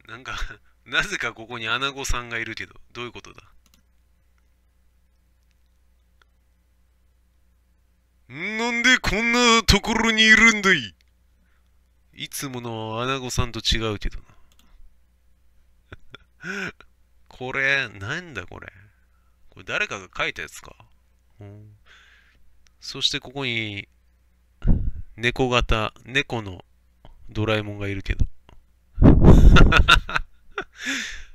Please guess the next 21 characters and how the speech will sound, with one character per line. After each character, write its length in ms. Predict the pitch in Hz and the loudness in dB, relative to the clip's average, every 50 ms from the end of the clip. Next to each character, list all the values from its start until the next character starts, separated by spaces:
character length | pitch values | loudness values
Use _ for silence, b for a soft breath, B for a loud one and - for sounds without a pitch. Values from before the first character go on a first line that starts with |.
| - - _ - - | -20 -20 _ -20 -14
ま 140 | 110 117 | -10 -8
あ、 180 | 117 110 107 110 | -8 -6 -6 -4
あ 40 | 117 | -2
れ 60 | 123 | -2
は 160 | 123 123 123 | 0 0 0
猫 300 | 123 123 131 - 143 135 | 0 -2 -2 -2 -2 0
型 340 | 127 131 127 - 127 120 120 | 2 2 2 2 2 2 2
ロ 100 | 120 127 | 2 0
ボ 100 | 117 113 | -2 -2
ッ 20 | 107 | -6
ト 140 | - - 101 | -6 -8 -10
だ 100 | 95 90 | -10 -10
か 140 | - 95 | -8 -10
ら 120 | 92 90 - - - - - - - - | -10 -10 -12 -8 -6 -4 -4 -4 -6 -8
違 140 | - - 110 | -8 -8 -6
和 160 | 110 110 107 | -6 -6 -6
感 180 | - 107 95 87 | -8 -8 -10 -12
は 80 | 92 95 | -14 -14
な 140 | 95 95 | -14 -14
い 100 | 92 92 | -14 -14
が。 180 | 90 - - - | -16 -16 -18 -18